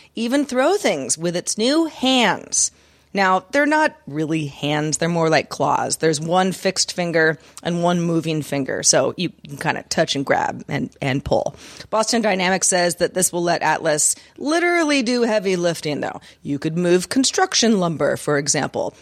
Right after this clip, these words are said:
Maybe move or throw a bag of tools. The company describes Atlas' new pick up and throw skills in a demo video, which is really worth watching, by the way. We'll have it in our show notes.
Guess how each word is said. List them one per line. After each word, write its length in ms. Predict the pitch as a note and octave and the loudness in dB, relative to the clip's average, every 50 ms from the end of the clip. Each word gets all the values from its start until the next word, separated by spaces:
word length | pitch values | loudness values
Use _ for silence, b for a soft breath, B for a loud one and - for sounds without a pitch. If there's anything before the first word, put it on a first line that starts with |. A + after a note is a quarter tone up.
| B B B _ | B B B _
Maybe 280 | C3+ D#3 E3 E3+ G#3 G3+ | -4 -2 0 0 2 2
move 440 | G3+ G#3 A3 A3+ A#3 A#3 A3+ G3+ B B B B | 4 4 4 4 4 4 2 -2 B B B B
or 160 | - E3+ G3 G#3 | -2 0 0 0
throw 420 | - - - - D3 C#3 E3+ G#3+ | 0 -4 -6 0 2 4 4 4
a 60 | A#3 | 4
bag 300 | G3+ G3+ A3 A#3+ C#4 C4 | 2 4 2 2 4 2
of 100 | D4+ B3+ | -2 -4
tools. 680 | - - D4 E4 F4+ F4 B3+ D#3+ - - - - - - B B B B B | -2 0 2 2 4 4 2 2 0 -4 -4 -4 -4 -4 B B B B B
The 80 | - F3 | -8 -2
company 340 | - G3+ G3 - G3 G3 | 0 0 0 2 0 0
describes 440 | F3+ E3 - - G3+ F#3 F3+ F3+ D#3+ | 2 0 0 0 2 0 0 0 0
Atlas' 420 | G3 - F3 D#3 B2 E3+ D#3+ - - | 0 0 0 0 0 2 2 2 2
new 220 | F#3+ F#3+ F3+ F3 | 2 0 0 0
pick 260 | - - A3+ G#3 - | 0 -2 -4 -2 0
up 160 | G#3+ G#3+ G#3+ - | -2 -2 0 0
and 160 | - F#3 F3+ | -2 -2 -2
throw 240 | - - F#3 F#3 F#3 | -4 -2 0 0 2
skills 500 | F3 - - - F#3+ F3+ E3+ E3+ F3 - | 2 0 0 2 2 2 4 2 2 0
in 100 | - G3+ | 0 0
a 80 | G3 F#3+ | 0 0
demo 320 | F#3 G#3+ A3+ B3 C4 B3+ | 2 0 2 2 2 0
video, 440 | A3 F3 E3+ D#3 D3+ C#3 C3 D#3+ F3+ G#3 - | 0 0 -2 0 2 2 2 2 0 -2 -4
which 180 | - D#3+ - | -6 -4 -4
is 180 | D3+ C#3+ B2 - _ - - | -2 -4 -4 -8 _ -18 -8
really 260 | - D#3 D3+ B2+ A#2+ | -2 -2 0 0 -2
worth 300 | B2+ - C#3 C3+ C3 - | -2 -2 -2 -2 -2 -2
watching, 320 | - - B2 - - C#3+ C#3+ | -4 -6 -4 -4 -4 -4 -4
by 120 | D3+ C3+ | -2 -4
the 80 | B2+ C#3 | -2 -2
way. 120 | C3+ C3+ | 0 0
We'll 140 | C3+ C3+ C#3 | 0 0 0
have 220 | C#3 D#3 C3+ C3+ D3 | 2 2 0 0 0
it 80 | - | -4
in 60 | - | -4
our 120 | - A#2 C3 | -6 -8 -8
show 180 | - - D3 | -4 -4 -2
notes. 360 | D3 C#3 D3 C#3+ C#3 - - | -2 -2 -6 -6 -6 -6 -8